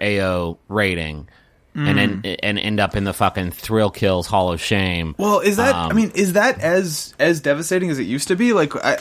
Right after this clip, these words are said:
Speaker 2: I, I don't think that in physical retail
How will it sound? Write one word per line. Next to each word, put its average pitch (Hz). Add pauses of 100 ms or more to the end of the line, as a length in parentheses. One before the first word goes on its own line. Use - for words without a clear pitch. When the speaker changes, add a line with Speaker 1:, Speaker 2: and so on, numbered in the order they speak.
Speaker 2:
I, 175
I 156
don't 214
think 190
that 147
in 147 (400)
physical 196
retail 131